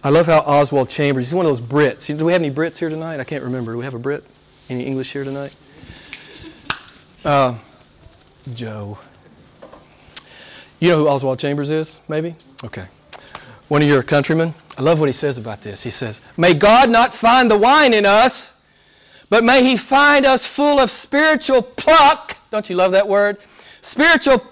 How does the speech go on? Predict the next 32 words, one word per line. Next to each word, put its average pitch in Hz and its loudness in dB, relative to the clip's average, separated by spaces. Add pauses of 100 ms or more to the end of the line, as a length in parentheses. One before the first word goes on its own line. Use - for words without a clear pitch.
(140)
pluck 339 2 (540)
and 240 0
athleticism, 269 2
ready 294 0
to 254 -6
face 277 -2
anything 247 -6
he 226 -8
brings. 214 -6
Someone 226 -10
tells 220 -6
me, 202 -8
tell 220 -6
me 208 -4
what 202 -4
pluck 247 0
means. 131 -10 (680)
What 220 0
does 254 -4
pluck 302 0
mean 147 -6
in 151 -12
this 151 -12
context? 139 -10 (2000)
Joe. 143 -2 (2000)
No 208 4
pressure, 220 4
man. 196 4
Don't 214 2
worry 202 4
about 175 4
it. 156 -2